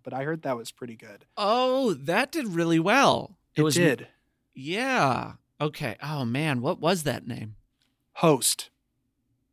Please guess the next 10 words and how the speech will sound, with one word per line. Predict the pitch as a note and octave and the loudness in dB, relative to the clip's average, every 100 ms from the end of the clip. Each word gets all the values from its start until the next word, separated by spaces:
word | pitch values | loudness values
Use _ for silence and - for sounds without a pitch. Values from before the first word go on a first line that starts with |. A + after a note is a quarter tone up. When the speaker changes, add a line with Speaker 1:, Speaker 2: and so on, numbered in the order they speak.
| _ _ _ _ _ _ _ _ | _ _ _ _ _ _ _ _
Speaker 1:
Host | D#3 C#3+ - | -2 0 -2
is | A#2+ | -4
what | C3 B2 | -2 -2
it | A#2+ | -4
was | A#2+ | -4
called. | - A#2 A2+ - _ _ _ _ _ _ _ _ _ _ _ | 0 0 -2 -12 _ _ _ _ _ _ _ _ _ _ _
So | - D#3 D3 D3 D3+ | -2 2 4 4 2
that | E3 F#3+ | 4 4
apparently | A3+ A3 A3 G#3 E3+ | 6 4 0 0 0
did | F3 E3+ D#3+ D3+ | 2 2 2 -2